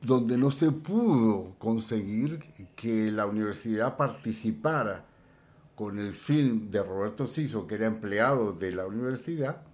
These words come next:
a pesar de que el, la, la ula era coproductora también de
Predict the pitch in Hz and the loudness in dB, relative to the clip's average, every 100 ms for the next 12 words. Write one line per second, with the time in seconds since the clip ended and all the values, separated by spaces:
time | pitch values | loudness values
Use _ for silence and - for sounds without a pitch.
0 | _ - 107 113 113 - 107 113 139 147 | _ -6 -4 -2 -4 0 0 0 0 0
1 | 117 - 151 175 - 113 110 107 107 104 | -2 0 2 2 0 2 4 4 0 -2
2 | 101 95 101 101 98 117 139 135 123 139 | -4 -4 -6 -4 0 2 2 2 2 2
3 | 135 131 113 113 104 101 - 117 117 135 | 2 0 2 2 2 0 -2 2 2 2
4 | 127 110 113 147 139 135 160 160 | 0 0 0 0 2 4 2 -2